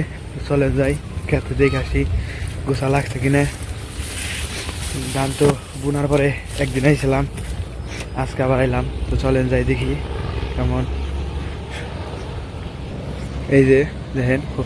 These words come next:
সুন্দর হয়েছে চারদিকে, শুধু সবুজ আর কি, সবুজ হয় নাই এখন, হলুদ রয়েছে, ওই দিক দিয়ে সবুজ হয়েছে। আমাদের এই দিক দিয়ে আর দুই চার দিন গেলে আর কি সবুজ হইব। তো আজকে এই ক্ষেতটা দেখে গেলাম,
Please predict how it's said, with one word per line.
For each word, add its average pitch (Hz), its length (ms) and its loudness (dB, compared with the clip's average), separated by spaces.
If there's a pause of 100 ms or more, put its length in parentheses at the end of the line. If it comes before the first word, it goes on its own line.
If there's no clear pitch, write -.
সুন্দর 139 260 4
হয়েছে 131 220 2 (1400)
চারদিকে, 127 480 4 (420)
শুধু 131 220 2 (360)
সবুজ 131 340 2 (1040)
আর 123 140 0
কি, 123 60 -4 (100)
সবুজ 147 280 6
হয় 143 160 8
নাই 147 160 6
এখন, 147 220 4
হলুদ 143 280 4
রয়েছে, 139 180 4 (100)
ওই 151 140 10
দিক 143 140 2
দিয়ে 135 140 -2
সবুজ 139 240 4
হয়েছে। - 200 -2 (760)
আমাদের 139 300 6
এই 143 80 8
দিক 147 120 6
দিয়ে 143 120 8
আর 127 100 2
দুই 139 160 6
চার 131 180 4
দিন 120 180 0
গেলে 123 180 6
আর 117 80 2
কি - 60 -2 (100)
সবুজ 127 300 4
হইব। 117 180 4 (1200)
তো 127 100 4 (380)
আজকে 127 260 4
এই 139 100 4
ক্ষেতটা 139 300 4
দেখে 143 200 8
গেলাম, 139 200 6